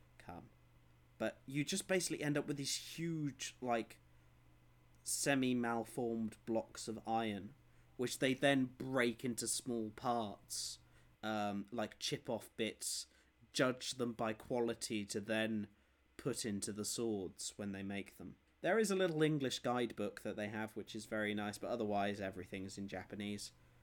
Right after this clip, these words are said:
But Google Translate, um, Google Translate on your phone, auto-translate, looking through all the stuff is really helpful.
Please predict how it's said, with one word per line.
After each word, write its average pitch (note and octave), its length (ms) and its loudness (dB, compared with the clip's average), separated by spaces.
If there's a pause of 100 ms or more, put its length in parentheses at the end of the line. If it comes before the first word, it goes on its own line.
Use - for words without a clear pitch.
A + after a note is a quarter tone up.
(140)
But D3+ 260 4
Google D#3 280 10
Translate, A2 720 2
um, G#2 320 -2 (180)
Google A#2+ 260 0
Translate A#2 440 0
on A2+ 100 -2
your A2+ 140 2
phone, B2 380 2 (100)
auto-translate, A#2+ 760 -2 (120)
looking A#2+ 280 -4
through B2 220 0
all B2 80 0
the A#2+ 260 0
stuff - 360 -2 (540)
is A2 180 0
really B2+ 300 2
helpful. D3 400 -4